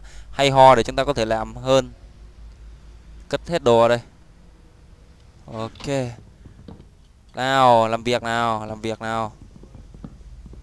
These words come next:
Chúng ta sẽ mở rộng cho căn nhà nó to hơn. Thì, ờ,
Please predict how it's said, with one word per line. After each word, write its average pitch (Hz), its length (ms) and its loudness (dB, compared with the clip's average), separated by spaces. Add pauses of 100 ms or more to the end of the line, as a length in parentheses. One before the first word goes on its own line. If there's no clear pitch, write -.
(1600)
Chúng 147 120 -6
ta 151 100 4
sẽ 160 120 0
mở 120 180 2
rộng 127 200 0
cho 147 140 2
căn 147 120 -2
nhà 123 160 2
nó 135 60 -2
to 131 220 10
hơn. 127 240 4 (1000)
Thì, 135 220 2
ờ, 135 180 4